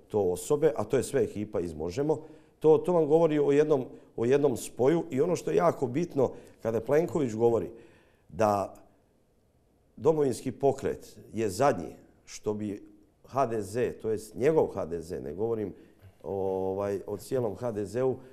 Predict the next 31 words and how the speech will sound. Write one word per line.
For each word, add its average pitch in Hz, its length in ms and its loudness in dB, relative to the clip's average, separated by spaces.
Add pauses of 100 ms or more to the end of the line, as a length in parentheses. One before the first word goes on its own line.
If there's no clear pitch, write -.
(520)
gledao 117 400 0
kao 123 220 -2
partner 117 380 -2
Domovinski 110 380 -4
pokret, 131 380 -8
on 120 140 -6
tu 113 140 -10
vidi 101 340 -6 (300)
isključivo 104 460 -8
Možemo. 69 420 -8
I - 60 -18
to - 140 -6
je 131 60 2
jako 131 260 -2
bitno 107 240 -8
da 82 100 -6
gledatelji 104 440 -6
znaju 95 320 -6 (320)
da 76 120 -10
H 117 220 -2
D 110 180 -2
Z 87 300 -4 (140)
na 71 100 -10
čelu 120 260 -6
s - 100 -12
Andrejom 98 320 -6
Plenkovićem 110 640 -6 (360)
u 92 100 -10
buduć-, 127 420 -6
buduću 131 440 -6
vladu, 117 400 0